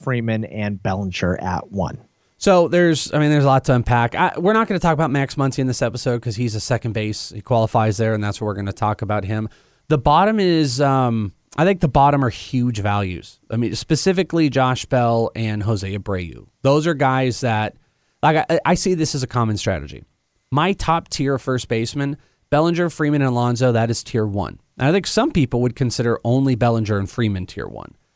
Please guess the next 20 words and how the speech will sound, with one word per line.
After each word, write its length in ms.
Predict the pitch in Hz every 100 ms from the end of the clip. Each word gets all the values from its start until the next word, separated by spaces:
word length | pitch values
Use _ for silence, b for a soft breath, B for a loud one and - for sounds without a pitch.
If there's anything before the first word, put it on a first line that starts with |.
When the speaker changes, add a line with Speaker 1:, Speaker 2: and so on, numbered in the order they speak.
| _
Speaker 2:
or 140 | - 110
might 180 | 107
even 240 | 160 98 98
break 240 | 92 92
those 180 | - 95
three 160 | - 95
apart. 400 | - 110 85 - -
That's 200 | 190 -
my 80 |
top 200 | 160 117
tier. 80 | 131
Speaker 1:
Right. 320 | 139 113 107 - _ _ _ -
Speaker 2:
Then 320 | 127 208 233
you've 160 | 233 185
got, 380 | 175 160 147 -
I've 180 | 143
got 200 | 147 160
a 80 | 143
second 540 | 127 - 185 - 175 -
tier, 520 | - 123 110 107